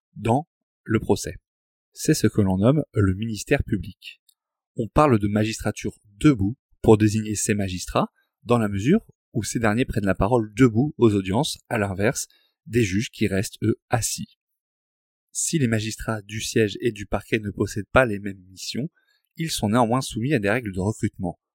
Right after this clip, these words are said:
de formation et d'avancement quasiment identiques. Par exemple, ils sont tous formés à l'E N M, l'École nationale de la magistrature. Le principe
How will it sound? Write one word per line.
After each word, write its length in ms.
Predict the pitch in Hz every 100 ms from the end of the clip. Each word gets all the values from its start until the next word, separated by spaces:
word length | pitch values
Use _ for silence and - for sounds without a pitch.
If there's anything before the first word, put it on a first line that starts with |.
| _ 107
de 100 | 113
formation 540 | - 110 101 98 82 _ -
et 120 | 127
d'avancement 640 | 110 92 95 - 113 143 -
quasiment 400 | - 104 104 131
identiques. 520 | 117 101 90 - - _ _ _ _ _
Par 100 | 92
exemple, 320 | 92 98 - -
ils 60 |
sont 200 | - 95 -
tous 240 | 170 -
formés 380 | - 98 95 98 -
à 80 |
l'E 200 | 123 101
N 100 | 95
M, 200 | 92 113 - -
l'École 400 | 113 117 104 98
nationale 420 | 107 - 101 117
de 80 | 104
la 80 |
magistrature. 540 | 101 101 - - - - _ _ _ _ _ _ _ _ _
Le 180 | 139 151
principe 460 | - 151 - 190